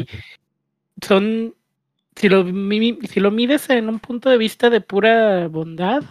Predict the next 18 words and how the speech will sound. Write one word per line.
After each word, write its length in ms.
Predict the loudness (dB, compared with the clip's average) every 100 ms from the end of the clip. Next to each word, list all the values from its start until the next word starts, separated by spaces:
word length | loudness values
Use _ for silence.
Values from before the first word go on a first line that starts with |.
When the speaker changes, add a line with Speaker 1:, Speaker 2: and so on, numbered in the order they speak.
| -12
Speaker 2:
o 320 | -10 -10 -14 _ _ _ _ _ _ _ _
Speaker 1:
No, 240 | -6 -2 0
no 100 | 0
hay 60 |
Speaker 2:
mm. 40 | 0
Speaker 1:
nadie 380 | 2 2 0 -8
así. 340 | -16 -10 -12 -12 _ _ _ _ _ -2
Speaker 2:
No, 140 | 0
no, 120 | 2
no, 220 | 2 2 2
o 100 | 2
sea, 160 | 4
lo 140 | 2 0
que 80 |
voy 240 | 0 0 0
es 80 | -2
de 140 | -4
que, 360 | 0 0 2